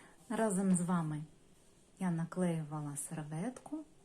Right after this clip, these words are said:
Е, потім це все я вкрила акриловим лаком. Ось таким.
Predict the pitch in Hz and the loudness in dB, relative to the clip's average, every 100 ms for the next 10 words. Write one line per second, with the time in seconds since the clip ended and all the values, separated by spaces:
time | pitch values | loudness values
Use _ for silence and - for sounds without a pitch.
0 | - - - - - - - - 196 185 | -20 -18 -18 -18 -20 -20 -20 -8 -2 0
1 | 180 - 240 - 190 165 165 - - - | -2 2 0 2 -2 0 -4 -10 -20 -20
2 | - - - - 196 180 - 180 160 160 | -20 -20 -4 -2 0 0 0 0 -2 0
3 | 180 - - 190 165 147 139 - - - | 0 -2 -2 2 2 0 -6 -12 -20 -20
4 | - - - 180 185 196 185 170 160 160 | -20 -16 -6 -4 2 4 4 2 0 -2
5 | 151 143 143 - 226 247 - - - - | -2 -4 -6 -6 -4 -4 -6 -20 -20 -20
6 | - - - 226 233 - 240 - 240 | -20 -20 -8 -8 -4 -6 -6 -2 0